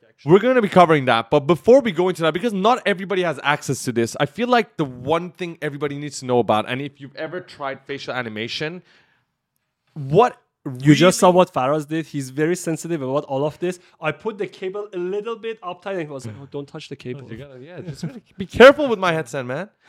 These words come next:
Speaker 2: So Apple A R Kit is the term that everybody needs to be aware of, because if you want to talk about facial animation right now,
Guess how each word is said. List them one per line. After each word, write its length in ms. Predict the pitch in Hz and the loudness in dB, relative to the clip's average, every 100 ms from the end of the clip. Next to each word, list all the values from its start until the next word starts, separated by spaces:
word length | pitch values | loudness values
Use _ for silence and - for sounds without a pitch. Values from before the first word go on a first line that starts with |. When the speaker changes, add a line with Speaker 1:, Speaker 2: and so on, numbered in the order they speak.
| 160 156 _ | -20 -20 _
Speaker 2:
So 380 | - 220 208 - _ _ _ _ _ - | 2 4 4 0 _ _ _ _ _ 0
Apple 560 | 226 - 254 277 - - | 0 2 2 2 0 -4
A 140 | 160 | 0
R 160 | 165 156 | 0 0
Kit 420 | - 127 113 _ _ | -4 -6 -6 _ _
is 180 | 151 131 | -2 0
the 100 | 147 | -2
term 540 | 135 - 156 165 165 | -6 -4 0 0 0
that 180 | 143 131 139 | 0 0 0
everybody 400 | 139 139 135 127 | 0 0 0 0
needs 200 | 131 - | -4 -4
to 40 | |
be 140 | 113 107 | -2 0
aware 280 | 104 101 | -2 -6
of, 160 | 87 - - | -12 -16 -16
because 400 | 131 160 143 - _ _ _ - | -6 -4 -4 -10 _ _ _ -10
if 220 | 151 139 | -10 -10
you 240 | 139 202 | -4 0
want 300 | 269 262 277 | 2 4 2
to 60 | 208 | 0
talk 320 | 190 180 185 | 0 0 0
about 440 | 147 135 135 - _ _ _ | -2 0 0 0 _ _ _
facial 300 | 170 165 160 | 0 0 0
animation 560 | 143 127 127 131 123 107 | 0 -2 -4 -4 -6 -8
right 320 | - 107 156 147 | -4 4 4 4
now, 320 | 104 90 | -4 -10